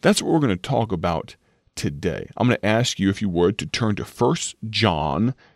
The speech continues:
chapter five. First John chapter five. While you are turning there, I'd like to tell you about a tract that I have with me right now in the studio room.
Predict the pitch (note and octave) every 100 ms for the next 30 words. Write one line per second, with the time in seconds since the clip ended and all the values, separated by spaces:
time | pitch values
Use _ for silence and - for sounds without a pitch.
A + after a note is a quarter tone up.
0 | _ - - - - A#2+ - A2+ - -
1 | _ _ - C#3 E3+ - A#2+ D#2+ C2+ G#2+
2 | _ _ _ - - G2+ F2 F2 G2+ F2+
3 | - - _ _ _ - F#2+ F2 D#2+ A#2+
4 | C3+ A2 - A2+ G2 F#2+ G#2 D#3 - -
5 | G#2 C#3+ - - C3+ G#2 E2+ F2 D#2 E2
6 | - A2+ G#2 - E2 G2 F#2+ F2+ F2+ F2+
7 | E2+ - - _ - G2 A2+ C3+ F#2+ D2
8 | F2+ - G#2 G#2+ G#2+ G#2+ - C#3+ A#2 C2
9 | C2+ A1+ -